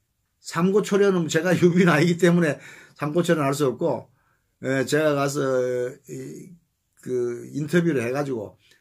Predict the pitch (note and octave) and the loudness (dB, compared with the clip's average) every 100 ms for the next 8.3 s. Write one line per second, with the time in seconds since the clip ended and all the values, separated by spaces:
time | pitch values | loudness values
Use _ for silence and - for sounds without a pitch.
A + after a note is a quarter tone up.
0 | _ _ D3 F3 G3+ G3 F#3 E3+ D#3+ C3+ | _ _ 4 6 6 8 6 6 -2 -4
1 | B2+ F#2 F#2 _ _ _ F3+ C#3+ B2+ F3 | -6 -8 -18 _ _ _ -4 -2 4 4
2 | G#3+ E3+ - - G2+ E2+ _ _ _ _ | 6 2 0 -12 -18 -20 _ _ _ _
3 | _ - E3 F#3+ F#3 F3 D3 D#3+ A3+ A#3 | _ -4 0 4 4 4 -2 0 2 4
4 | F#3 C3+ A#2+ G#2 G#2+ - _ _ _ _ | 4 2 -2 -10 -16 -20 _ _ _ _
5 | _ _ _ _ _ C#3+ E3+ F3+ E3 D#3 | _ _ _ _ _ -2 2 4 4 2
6 | G3 F#3+ D#3+ D3 D3+ C#3+ C#3 D3 C3+ C#3 | 2 2 2 -2 -4 -4 -6 -8 -8 -8
7 | G#2 - _ _ _ - D#3 E3+ E3 C#3+ | -10 -14 _ _ _ -6 -2 0 0 -2
8 | A#2 F#3 - | -6 -10 -16